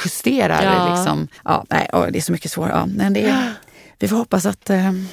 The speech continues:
Speaker 2: Ja.
Speaker 1: få-, ja,
Speaker 2: Och sen
Speaker 1: forskning går
Speaker 2: styr
Speaker 1: framåt.
Speaker 2: ju, eh, tarmmikrobiomet styr ju också vår hud. Så där har man ju också
Speaker 1: Säkert.
Speaker 2: sett, eh, dels i många hudsjukdomar att man har, kan se en dysbios i tarmmikrobiomet.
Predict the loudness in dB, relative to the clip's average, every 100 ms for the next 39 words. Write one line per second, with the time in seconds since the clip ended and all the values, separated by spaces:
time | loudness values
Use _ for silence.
0 | -14 -6 0 2 2 2 0 -2 -2 0
1 | 2 2 2 0 0 0 2 2 2 0
2 | 0 0 0 -2 -2 0 -2 -4 -2 0
3 | 2 0 -2 -4 -2 0 2 2 0 0
4 | 0 2 0 -2 -4 0 0 2 0 2
5 | -2 -4 -8 -2 2 4 4 2 0 -2
6 | -2 -2 -2 2 2 0 _ _ 0 2
7 | 0 -4 -16 -20 _ -10 -2 2 2 2
8 | 2 2 2 2 2 0 0 -2 0 0
9 | 2 2 2 0 -2 -2 0 2 2 2
10 | -2 -6 -4 -4 0 0 0 -2 -4 -6
11 | -2 0 2 0 0 -2 0 0 0 -2
12 | -2 0 2 0 -2 -4 -2 0 2 0
13 | -2